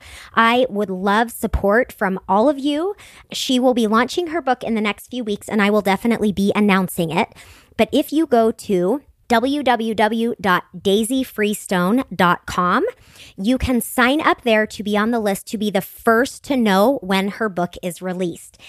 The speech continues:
And this is actually a big deal because when we have people buying the day that her book is released, it increases our chances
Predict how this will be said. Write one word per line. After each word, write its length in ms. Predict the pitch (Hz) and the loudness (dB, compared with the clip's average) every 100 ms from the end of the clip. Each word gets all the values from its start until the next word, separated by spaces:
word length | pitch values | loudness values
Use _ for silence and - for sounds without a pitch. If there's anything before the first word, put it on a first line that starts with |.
| - - | -20 -10
And 160 | - 226 | -2 0
this 140 | 262 | 0
is 100 | 339 - | -2 0
actually 460 | 240 - - 269 | 0 0 -2 0
a 60 | 196 | 0
big 220 | 185 202 | 0 -2
deal 300 | 190 196 226 | 0 0 2
because 420 | 226 190 202 196 - | 0 -4 -2 -4 -4
when 300 | 185 220 247 | -2 0 2
we 100 | 240 220 | 2 2
have 260 | 202 208 | 0 -2
people 300 | - 214 202 | -4 -4 -4
buying 420 | 175 175 180 254 | 0 0 2 0
the 80 | 233 | 0
day 180 | 180 180 | 2 0
that 180 | 202 - | 0 -2
her 140 | 208 | -4
book 280 | 165 185 - - | -2 -2 -4 -6
is 220 | 185 170 | -4 -2
released, 600 | 180 165 175 302 - - - - - - | -4 -2 0 0 -2 -12 -20 -18 -4 0
it 140 | 240 | 2
increases 600 | 220 247 - 226 - 214 - | 0 0 -2 -4 -2 -4 -2
our 120 | 196 | -4
chances 600 | 185 240 277 285 196 190 | -4 -4 -6 -4 -4 -2